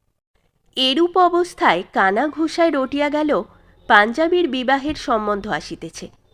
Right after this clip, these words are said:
ফলে পাঞ্চালীকে নানা প্রত্যক্ষ হালকা ও কঠিন সমস্যার সম্মুখীন হইতে হইল। নিরীহেরা খেপিয়া উঠিল, নির্বাকরা প্রণয় নিবেদনে মুখর হইতে লাগিল।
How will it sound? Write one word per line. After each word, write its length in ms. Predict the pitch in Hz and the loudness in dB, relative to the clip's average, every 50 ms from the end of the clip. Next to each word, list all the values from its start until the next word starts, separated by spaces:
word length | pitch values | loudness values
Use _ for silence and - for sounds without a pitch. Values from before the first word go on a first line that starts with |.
| _ _ _ _ _ _ _ _ | _ _ _ _ _ _ _ _
ফলে 260 | - 269 277 302 311 | 0 0 0 0 0
পাঞ্চালীকে 720 | 302 - 214 180 175 185 - 262 285 320 330 330 359 359 | 2 2 4 4 2 0 -4 -4 -4 -4 -2 -2 -2 0
নানা 360 | 302 254 226 226 240 254 277 | 2 2 2 2 2 0 -2
প্রত্যক্ষ 640 | 269 - 269 262 254 254 _ 277 269 - - - 294 285 277 - - _ _ _ _ | -2 -4 -4 -6 -6 -6 _ -8 -8 -8 -8 -6 -6 -6 -6 -8 -16 _ _ _ _
হালকা 440 | - - 247 214 214 214 220 - 262 | 0 4 4 4 4 2 0 -2 0
ও 140 | 269 277 277 277 | 0 0 -2 -2
কঠিন 400 | - 240 214 214 - 277 285 285 | -2 -2 -2 -2 -2 -6 -6 -6
সমস্যার 540 | 277 - 294 233 226 226 240 - - 269 220 | -6 -4 -4 -4 -4 -4 -6 -6 -6 -6 -6
সম্মুখীন 600 | - - - 214 202 208 208 202 - 226 202 196 | -6 -6 -8 -6 -4 -4 -6 -6 -6 -6 -8 -6
হইতে 320 | 196 180 156 151 - - | -6 -8 -10 -10 -10 -14
হইল। 320 | 175 - 165 170 - - - - _ _ _ _ _ - - _ _ _ _ _ _ _ - - _ _ - | -14 -12 -12 -12 -12 -14 -18 -20 _ _ _ _ _ -20 -20 _ _ _ _ _ _ _ -20 -20 _ _ -2
নিরীহেরা 540 | 269 277 302 302 285 320 302 330 320 311 311 | 0 0 2 2 0 0 0 0 0 -2 -2
খেপিয়া 420 | - - 311 269 277 277 277 269 | -4 -6 -6 -4 -2 -2 0 0
উঠিল, 380 | 277 269 - - 269 233 214 240 - _ _ _ _ _ _ _ _ _ _ _ _ - | -2 -2 -6 -6 -6 -6 -6 -6 -8 _ _ _ _ _ _ _ _ _ _ _ _ -4
নির্বাকরা 600 | 208 202 196 175 190 220 240 262 - 311 311 311 | 0 0 0 0 0 0 0 0 0 -2 -2 -2
প্রণয় 420 | 311 - 262 240 240 254 254 269 | -2 0 0 0 0 2 0 0
নিবেদনে 500 | 285 277 277 240 269 262 277 277 277 285 | -2 -2 -2 -4 -4 -2 -2 -2 -2 -2
মুখর 420 | 262 240 220 220 220 - - 226 214 | -4 -4 -4 -6 -6 -6 -6 -6 -6
হইতে 320 | 196 185 165 165 - 156 | -4 -6 -8 -6 -8 -8
লাগিল। 360 | 160 160 160 165 170 165 165 | -8 -8 -8 -8 -10 -10 -10